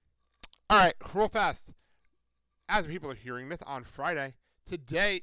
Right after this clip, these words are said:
is the season two f-, finale of D five, The Mighty Ducks. It's crazy. I'm done with season two. Zach's second movie is officially done. Tierney C. O'Callahan finishing up the show with me. That's all,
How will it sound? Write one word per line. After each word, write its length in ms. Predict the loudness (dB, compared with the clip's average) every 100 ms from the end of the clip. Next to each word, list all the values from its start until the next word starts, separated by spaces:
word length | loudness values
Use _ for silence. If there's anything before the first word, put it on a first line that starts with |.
| -2
is 340 | 0 0 -4 -16 -12
the 200 | -10 -10
season 580 | -10 -8 -8 -6 -10 -10
two 360 | -8 -2 0
f-, 460 | -2 -6 -14 -18 -20 -8
finale 680 | -8 -2 -2 0 -4 -8 -12 _ _
of 220 | -4 -4
D 160 | -8 -12
five, 360 | -6 -2 -2 -4
The 60 |
Mighty 300 | -8 -8 -8
Ducks. 540 | -6 -4 -4 -8 -16 -18 _ _ _ _ _ -14
It's 160 | -14
crazy. 340 | -10 -8 -8 -12 -14
I'm 120 | -10
done 140 | -8
with 120 | -8 -12
season 240 | -16 -14
two. 240 | -10 -10 -12 _ _ _ _
Zach's 220 | -4 -4 -4
second 260 | -8 -8
movie 220 | -8 -8
is 160 | -8 -10
officially 400 | -12 -12 -10 -10
done. 340 | -8 -8 -10 -14
Tierney 320 | -6 -6 -6
C. 100 | -10
O'Callahan 680 | -12 -4 -4 -4 -6 -10 -10
finishing 320 | -10 -10 -10 -12
up 100 | -12
the 80 | -10
show 200 | -8 -6
with 180 | -8
me. 200 | -10 -12 -16 _ -20 _ _
That's 180 | -4 -4
all, 160 | -4